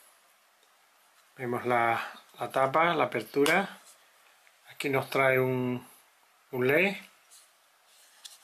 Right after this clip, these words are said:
Aquí por la parte de abajo nos trae la leyenda de la certificación de la Comunidad Europea. Vemos aquí lo que es la,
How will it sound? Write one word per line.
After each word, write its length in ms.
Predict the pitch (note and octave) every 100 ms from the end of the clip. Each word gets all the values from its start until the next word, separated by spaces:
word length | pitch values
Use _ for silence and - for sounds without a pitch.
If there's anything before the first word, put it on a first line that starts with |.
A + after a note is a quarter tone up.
| -
Aquí 200 | - B2+
por 160 | A2 A#2+
la 120 | A#2
parte 140 | C3
de 80 | B2+
abajo 280 | B2 B2+ B2
nos 180 | A#2+ -
trae 260 | C3 B2
la 120 | A#2+ A#2
leyenda 520 | A#2 A#2+ C3 B2 A#2+
de 160 | A#2
la 220 | A2+ A#2 A2
certificación 800 | A#2 A2 A#2 A#2 A2+ - B2 A#2+
de 80 |
la 340 | A#2 A#2 A2+ A2
Comunidad 400 | - A#2 A#2 A#2
Europea. 580 | A2+ G#2+ C3 D3 E3+ E3+ - _ _ _ _ _ _ _ _ _ _ _ _ _
Vemos 320 | - A#2 A2+ A2
aquí 300 | - B2+ A2+
lo 200 | A2+ A2
que 140 | A#2
es 100 | G#2+
la, 320 | A2+ A2 G#2